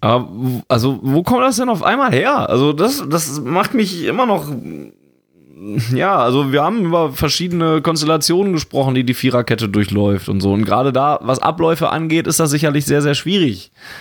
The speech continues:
Aber da sind doch auch jetzt Leute, die das in der ersten Hinrunde ja auch schon bewiesen haben, dass sie das auch hingekriegt haben.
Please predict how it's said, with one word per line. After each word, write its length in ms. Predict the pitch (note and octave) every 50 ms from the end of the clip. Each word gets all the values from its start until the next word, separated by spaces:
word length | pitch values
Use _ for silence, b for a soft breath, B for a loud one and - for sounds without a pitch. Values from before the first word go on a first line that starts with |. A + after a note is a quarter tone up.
| B B B B B B B _ _ -
Aber 600 | - - A#2 C3 C3+ C#3 C#3 C#3+ C#3 B2+ E2+ D2+ A2+
da 120 | B2+ D3
sind 140 | C3+ C#3 D#3+
doch 120 | F#3+ F#3+ D#3+
auch 340 | C3+ D3+ E3+ D#3 D3+ C#3+
jetzt 340 | - B2+ D#3 C#3+ C#3+ - -
Leute, 380 | - G2 C#3 D#3+ F3 F3+ F3 D#3+
die 100 | D3+ D3+
das 180 | D3+ D#3+ D3+
in 100 | D3 D3
der 320 | D3+ D3+ D3 D3 - - - - -
ersten 340 | - - D3 C#3 - D3 D3
Hinrunde 380 | D3+ D3+ D3+ D#3+ E3 E3 D#3
ja 100 | D#3 D3+
auch 140 | - D3+ D3
schon 180 | - - C#3+ C#3
bewiesen 380 | C#3 B2+ C#3 G3+ G#3+ G#3+ F#3
haben, 160 | B2 A2 A2
dass 160 | G2+ G#2+ A2 G#2
sie 60 | G2+
das 180 | G2+ G#2 G2
auch 140 | G2+ G#2 G2+
hingekriegt 500 | G#2 G2+ G2+ G2 F#2 - - G2 - -
haben. 260 | - - - - -